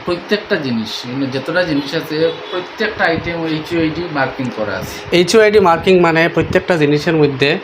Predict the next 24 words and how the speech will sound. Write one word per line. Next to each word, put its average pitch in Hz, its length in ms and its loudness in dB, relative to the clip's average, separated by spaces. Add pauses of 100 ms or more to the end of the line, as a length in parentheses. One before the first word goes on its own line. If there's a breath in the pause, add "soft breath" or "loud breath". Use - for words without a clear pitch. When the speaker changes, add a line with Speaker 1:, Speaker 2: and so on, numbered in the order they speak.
(600)
Speaker 2:
হলমার্কিং 196 460 4 (120)
তো 190 80 6
থাকে, 135 360 2
প্লাস 151 440 2
এটার 170 260 2
মধ্যে 160 420 4
সিক্স - 420 2
ডিজিটের 156 380 4 (120)
একটা 175 240 0
কোড 214 380 4
থাকে, 113 260 -2 (1080)
সিক্স 202 260 4
ডিজিটের 185 340 6
একটা 180 180 2
কোড 180 340 4
থাকে 151 300 2
যেটা, 180 500 4 (460)
আহ, 139 680 4
যেটা 143 300 4
আর 170 100 2
কি 175 180 4
মানে 151 180 4
প্রত্যেকটা 202 440 2
জিনিসের 160 380 4